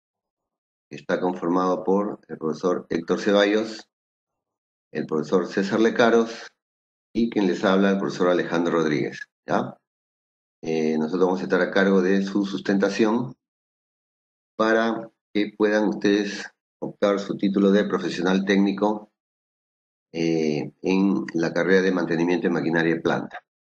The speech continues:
El tema de su proyecto es tronzadora, de su tesis, perdón, tronzadora para madera automática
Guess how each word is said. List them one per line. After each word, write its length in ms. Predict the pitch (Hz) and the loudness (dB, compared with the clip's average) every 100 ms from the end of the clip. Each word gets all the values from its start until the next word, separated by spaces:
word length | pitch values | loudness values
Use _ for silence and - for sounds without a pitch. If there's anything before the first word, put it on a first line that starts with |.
| _ _ _ _ _ _ _ _ | _ _ _ _ _ _ _ _
El 320 | 90 87 87 - | -2 -2 -2 2
tema 800 | 135 127 123 123 123 120 - - | 4 4 4 4 2 -2 -6 -12
de 320 | - 95 95 92 | -6 0 2 0
su 400 | - 92 90 85 | -2 0 0 0
proyecto 540 | 92 104 110 110 104 | 2 2 2 2 2
es 600 | 104 107 107 107 - - _ _ _ | 4 2 0 -6 -12 -16 _ _ _
tronzadora, 720 | 107 117 113 107 110 110 113 - | 0 2 2 4 4 2 0 -4
de 100 | 80 | -6
su 140 | - | -6
tesis, 340 | - 104 101 98 | 0 0 0 -2
perdón, 540 | 98 98 110 110 107 | 0 2 4 2 2
tronzadora 640 | 120 117 117 110 113 117 101 | 2 2 2 2 4 2 2
para 240 | 104 101 | 2 2
madera 380 | 101 95 98 98 | 2 2 4 4
automática 800 | 101 110 110 107 113 110 110 - | 2 2 2 4 4 2 0 -6